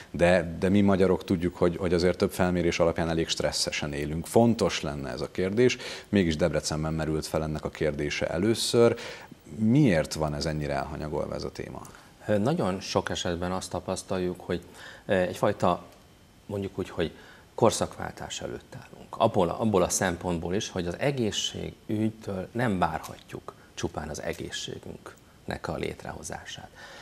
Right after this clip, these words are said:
Speaker 2: Ez nagyon fontos, hogy ezt mi is el kell, hogy ismerjük, hiszen az egészségünkért tíz-tizenöt százalékban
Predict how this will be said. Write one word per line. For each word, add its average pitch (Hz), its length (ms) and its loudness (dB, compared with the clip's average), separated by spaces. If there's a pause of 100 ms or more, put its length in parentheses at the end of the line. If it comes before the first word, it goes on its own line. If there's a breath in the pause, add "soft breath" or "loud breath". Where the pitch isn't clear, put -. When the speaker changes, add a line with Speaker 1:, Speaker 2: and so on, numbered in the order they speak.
(200 loud breath)
Speaker 2:
Ez - 180 -2
nagyon 135 260 2
fontos, 113 380 -2
hogy 110 80 -2
ezt 104 180 0
mi 135 100 -2
is 123 160 -2
el 95 200 -4
kell, 85 140 -6
hogy 80 160 -8
ismerjük, 85 720 -8 (380 loud breath)
hiszen 90 280 0
az 78 100 0
egészségünkért 90 1080 -2
tíz-tizenöt 98 680 -2
százalékban 82 800 -2